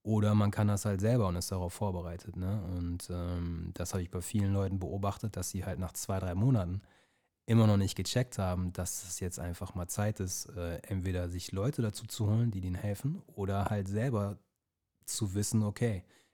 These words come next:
ich kann das und das jetzt auf einmal selber. Du hast jetzt hier, äh, Podcast-Equipment stehen und kannst das bedienen, so.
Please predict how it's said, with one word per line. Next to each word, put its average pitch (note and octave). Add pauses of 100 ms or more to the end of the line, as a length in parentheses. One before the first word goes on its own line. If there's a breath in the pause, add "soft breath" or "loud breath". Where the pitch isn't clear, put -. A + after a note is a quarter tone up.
(120)
ich -
kann G2+
das G2
und G2
das G2
jetzt G2
auf F#2+
einmal F#2
selber. G2+ (600 loud breath)
Du G2
hast G2
jetzt G2
hier, F#2+
äh, -
Podcast-Equipment A2
stehen B2+
und G2+
kannst F#2+
das F#2
bedienen, G2+
so. A#2+